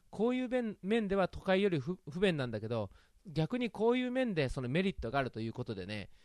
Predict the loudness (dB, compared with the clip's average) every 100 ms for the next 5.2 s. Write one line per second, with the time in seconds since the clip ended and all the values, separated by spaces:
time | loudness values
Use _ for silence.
0 | _ 0 2 2 0 2 2 0 0 2
1 | 2 2 0 -2 -2 -4 -4 -8 -6 0
2 | 0 0 -10 _ _ -2 0 2 2 4
3 | 4 2 -2 0 2 0 -2 2 2 4
4 | 0 -2 -4 -4 -4 -2 0 -2 -2 0
5 | 2 2